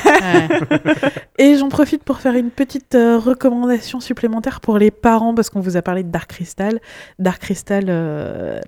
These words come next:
possède un magnifique site internet que vous pouvez aller voir, qui est extrêmement fourni avec plein, plein de références. Et entre autres, ils ont eu cette merveilleuse idée de dédier une page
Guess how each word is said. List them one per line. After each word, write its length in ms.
possède 440
un 100
magnifique 600
site 340
internet 480
que 100
vous 120
pouvez 240
aller 120
voir, 520
qui 120
est 220
extrêmement 560
fourni 500
avec 180
plein, 220
plein 200
de 60
références. 680
Et 200
entre 360
autres, 260
ils 180
ont 80
eu 40
cette 240
merveilleuse 420
idée 220
de 100
dédier 380
une 160
page 520